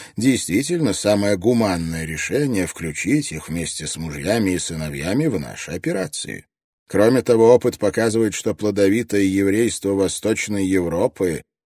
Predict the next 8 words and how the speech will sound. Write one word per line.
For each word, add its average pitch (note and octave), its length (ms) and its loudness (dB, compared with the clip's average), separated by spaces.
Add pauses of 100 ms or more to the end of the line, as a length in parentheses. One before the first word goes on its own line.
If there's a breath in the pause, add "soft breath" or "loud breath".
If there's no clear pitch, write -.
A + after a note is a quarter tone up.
(120)
настоящий A2+ 640 2
питомник, A2+ 720 0
где D3+ 220 0
взращиваются C3 800 0
новые C3+ 420 2
силы C#3 440 0
и B2+ 260 0
иудео-большевизма, G#2+ 1400 0